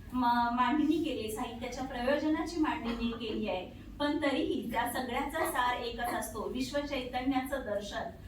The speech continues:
आणि उच्च ज्ञानयुक्त आनंद हाच साहित्याचा हेतू आहे, हेच साहित्याचं प्रयोजन आहे, असं मला वाटतं.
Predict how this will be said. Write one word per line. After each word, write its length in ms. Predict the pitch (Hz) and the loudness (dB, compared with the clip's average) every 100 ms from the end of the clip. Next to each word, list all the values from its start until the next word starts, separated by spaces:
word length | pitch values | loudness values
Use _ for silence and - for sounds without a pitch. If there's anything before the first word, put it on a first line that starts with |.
| - - | -12 -6
आणि 400 | 226 262 285 - | 0 2 2 0
उच्च 420 | - - 330 302 | -4 -2 -2 -2
ज्ञानयुक्त 600 | 254 262 269 254 269 - - | 2 2 2 0 -2 -4 -4
आनंद 500 | - 220 233 254 - - - - - | -2 -2 0 0 0 -4 -8 -12 0
हाच 400 | 269 302 - - | 2 2 -4 -6
साहित्याचा 920 | 254 262 - - 233 220 220 214 220 277 | -4 -2 -2 -2 -2 -2 -2 -2 -4 -4
हेतू 300 | 220 220 233 | -4 -4 -2
आहे, 240 | 208 208 214 - - | -2 -2 -6 -10 -4
हेच 220 | 277 - | -2 0
साहित्याचं 600 | 277 285 247 240 202 240 226 | -2 -2 -2 -4 -4 -4 -4
प्रयोजन 440 | 233 247 254 269 | -2 0 0 0
आहे, 340 | 220 254 226 - | -2 -2 -2 -4
असं 280 | 214 233 | -8 -6
मला 260 | 233 208 214 | -4 -2 -2
वाटतं. 420 | 214 190 - - | -2 -4 -4 -4